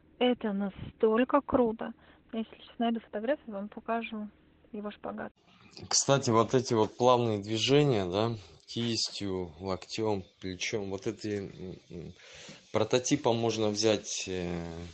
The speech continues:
Speaker 2: ушу. Упражнения ушу, да, китайские.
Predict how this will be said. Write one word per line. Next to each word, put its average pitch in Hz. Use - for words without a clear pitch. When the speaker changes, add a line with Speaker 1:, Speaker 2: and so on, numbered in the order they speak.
Speaker 2:
ушу. 98
Упражнения 98
ушу, 107
да, 104
китайские. -